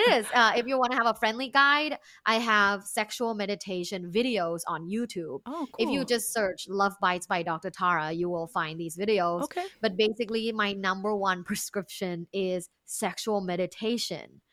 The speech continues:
Speaker 2: Wow.
Speaker 1: It allows you to get out of your head, get into your breathing, controlling your dick,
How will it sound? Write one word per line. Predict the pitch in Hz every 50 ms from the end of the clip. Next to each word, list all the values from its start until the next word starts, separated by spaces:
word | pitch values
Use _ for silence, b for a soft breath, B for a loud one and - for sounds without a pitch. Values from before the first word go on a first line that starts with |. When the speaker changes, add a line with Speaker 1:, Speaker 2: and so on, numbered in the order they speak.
| B B B
Speaker 2:
Wow. | B B 190 180
Speaker 1:
It | 196 233 220
allows | 220 208 196 190 196 196 202 208 214 226 233 233 214 175 170
you | 180 190 190 185 185 180 170 - -
to | - 190 180 180 175 165 170
get | 196 190 190 -
out | 175 170 175 202
of | 226 220
your | 226 233 220
head, | 202 180 175 160 160 156 160 165 165 B B B B B B _
get | - 202 196
into | 202 220 208 214 214
your | 226 226
breathing, | 214 180 170 175 170 165 170 160 175 180 175 170 170 170 170 165 b b b b -
controlling | - 196 180 - - - - - 196 185 190 208 220 226 226
your | 233 226 202
dick, | 170 151 185 170 170 165 170 - -